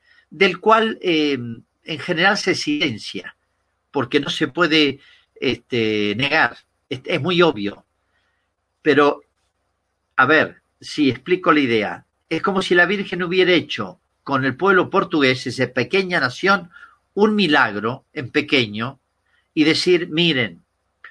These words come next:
lo que yo, el milagro que yo podría haber hecho en Europa y en el mundo, en cierto sentido, si hubieran hecho caso a mis pedidos".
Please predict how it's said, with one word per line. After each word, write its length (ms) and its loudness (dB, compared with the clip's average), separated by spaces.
lo 180 2
que 140 2
yo, 520 0
el 180 0
milagro 540 2
que 120 -4
yo 220 -2
podría 360 0
haber 180 0
hecho 420 -8
en 160 -2
Europa 680 2
y 140 -6
en 100 -4
el 120 -4
mundo, 380 -2
en 60 -10
cierto 320 -4
sentido, 600 -4
si 220 4
hubieran 340 4
hecho 320 0
caso 640 -2
a 140 4
mis 180 -6
pedidos". 800 -4